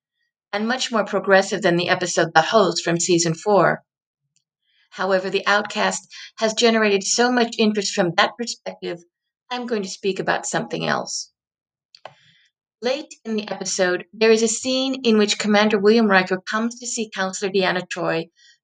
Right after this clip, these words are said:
to tell her that he has serious feelings for Soren, one of the Janai. Riker asks Troi, quote, "Nothing will change between us, will it?" end quote. And Troi responds, quote, "Of course it will.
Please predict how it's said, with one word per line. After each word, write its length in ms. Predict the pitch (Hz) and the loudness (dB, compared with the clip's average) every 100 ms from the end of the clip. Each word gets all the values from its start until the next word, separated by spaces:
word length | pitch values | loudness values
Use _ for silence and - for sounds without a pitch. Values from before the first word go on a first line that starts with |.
| - | -20
to 120 | - | -10
tell 120 | 262 | -6
her 80 | 269 | -6
that 160 | 262 233 | -6 -8
he 240 | 240 240 | -6 -4
has 280 | 233 220 - | -4 -4 -2
serious 360 | 220 208 208 | 2 2 2
feelings 340 | - 202 196 190 | 0 0 0 -2
for 80 | 196 | -4
Soren, 640 | - 233 208 165 170 - - | -4 0 2 0 -2 -10 -6
one 120 | 190 | -4
of 80 | 185 | -2
the 80 | |
Janai. 560 | 180 190 196 190 165 160 - _ _ _ _ _ _ _ _ _ _ 202 | -2 0 2 4 2 -2 -10 _ _ _ _ _ _ _ _ _ _ -4
Riker 360 | 208 208 208 - | -4 -2 -4 -2
asks 280 | 240 - - | -2 -4 -6
Troi, 360 | 190 165 170 - _ | -2 -2 -2 -6 _
quote, 280 | 226 208 - - 214 - _ _ | -2 -2 -4 -16 -20 -20 _ _
"Nothing 320 | 208 226 349 220 | -14 -10 -6 -4
will 100 | 180 | -4
change 400 | - 196 247 - | -4 -2 -4 -6
between 380 | 175 - 165 | -10 -4 -2
us, 200 | 156 165 | -2 -2
will 200 | 160 190 | 2 2
it?" 240 | 233 285 - - | 2 0 -6 -8
end 160 | 196 190 | -8 -4
quote. 340 | 202 208 - - _ _ _ _ - | -2 -4 -6 -18 _ _ _ _ -14
And 100 | 202 | -10
Troi 240 | - 220 | -2 0
responds, 640 | 190 185 262 262 214 196 - | 0 -2 2 2 2 -2 -6
quote, 340 | 208 196 - _ _ _ _ - | -2 0 -2 _ _ _ _ -20
"Of 100 | 233 | -20
course 320 | - 302 359 | -14 -12 -10
it 120 | 349 - | -10 -8
will. 320 | 185 175 | -6 -8